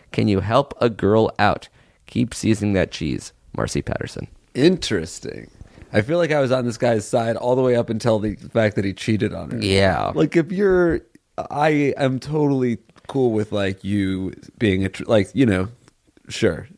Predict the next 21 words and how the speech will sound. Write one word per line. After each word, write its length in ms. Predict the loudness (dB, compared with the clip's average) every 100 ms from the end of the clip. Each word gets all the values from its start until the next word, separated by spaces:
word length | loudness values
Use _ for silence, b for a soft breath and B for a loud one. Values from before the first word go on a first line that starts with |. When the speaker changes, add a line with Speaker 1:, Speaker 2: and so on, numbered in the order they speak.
| _ -2
Speaker 2:
being 220 | 0 2
attracted 520 | -2 0 2 2 -2
to 100 | -2
other 140 | -2
people, 520 | -2 -2 0 0 0 -4 b b b b -4
uh, 280 | 0 0 2
letting 260 | 4 4 2
your 80 |
boys 380 | 0 2 2 2
know, 220 | -2 -4 -4
like, 160 | -2
"Oh, 160 | 0 0
that 220 | -2 -4
girl's 260 | -6 -6 -6
hot," 440 | -2 0 -2 -4
you 120 | -4
know, 300 | -4 -4 -6 -2
that 240 | 0 0
kind 200 | -2 -4
of 80 | -4
thing. 380 | -4 -4 -4